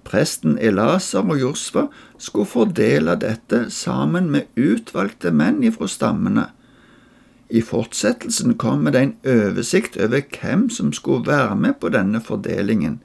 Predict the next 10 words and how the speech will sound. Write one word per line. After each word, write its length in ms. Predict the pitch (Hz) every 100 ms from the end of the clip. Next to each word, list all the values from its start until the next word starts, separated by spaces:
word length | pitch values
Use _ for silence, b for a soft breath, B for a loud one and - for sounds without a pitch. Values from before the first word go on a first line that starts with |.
| B B B B B B B
Vi 120 | 254
leser 580 | 208 131 143 - 147 139 110
resten 380 | 107 - -
av 120 | 147 -
kapittelet 680 | - - 135 - - 269 302
ifra 320 | 208 196 180
vers 300 | 180 165 - -
seksten 720 | - - - - - - 165 - -
til 140 | 220
tjueni. 640 | - - - 98 - 90